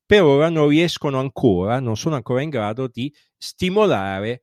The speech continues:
la ricerca individuale della conoscenza e dell'apprendimento e ancora meno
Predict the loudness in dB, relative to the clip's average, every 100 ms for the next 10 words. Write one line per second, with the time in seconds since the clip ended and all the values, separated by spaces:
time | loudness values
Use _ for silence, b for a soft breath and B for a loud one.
0 | _ -6 -4 -4 -2 -4 -2 -8 -6 -6
1 | -4 -2 0 0 -2 -8 -10 -12 -8 -10
2 | -8 -10 -10 -10 -12 -12 -10 -10 -12 -14
3 | -16 -18 _ -4 -4 -6 -6 -4 -4 -4
4 | -6 -10 -16